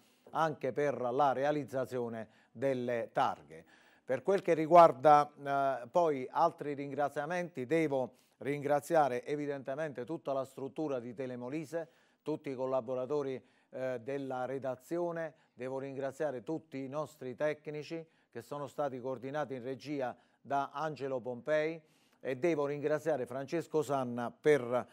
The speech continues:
le realizzazioni grafiche, così come devo ringraziare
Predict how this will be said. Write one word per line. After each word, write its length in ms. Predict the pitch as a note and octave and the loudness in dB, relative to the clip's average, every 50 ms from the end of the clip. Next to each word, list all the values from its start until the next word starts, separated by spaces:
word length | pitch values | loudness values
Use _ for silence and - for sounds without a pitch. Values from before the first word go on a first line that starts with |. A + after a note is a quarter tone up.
| - _ _ _ | -16 _ _ _
le 340 | - C3+ C#3+ D3+ C#3 A#2+ A#2 | -4 0 2 2 2 2 0
realizzazioni 920 | A#2+ D3 D#3+ D#3 D3+ C#3+ C#3 A#2 A2 C3 C3 B2+ - C3+ B2+ B2+ B2 A#2+ A#2 | 0 4 4 4 4 4 0 -4 -6 -6 -6 -4 -6 -6 -6 -6 -8 -6 -4
grafiche, 640 | C3+ C3 B2+ A2 G2 - - D#2+ D#2 - G#2 G2+ F2+ | -2 -2 -2 -2 -4 -6 -10 -20 -18 -16 -14 -12 -10
così 260 | A2 B2 A#2 - C#3+ | -10 -8 -8 -8 -6
come 220 | - C3+ C3 C3 | -6 -6 -6 -4
devo 220 | B2+ C3+ C3 C#3 C#3+ | -4 -4 -4 -2 -4
ringraziare 680 | D3 D3+ D3+ C#3+ D3+ D3+ - - C#3 C3 A#2+ A#2 G#2 | -4 -4 0 0 2 2 2 0 0 -2 -2 -2 -6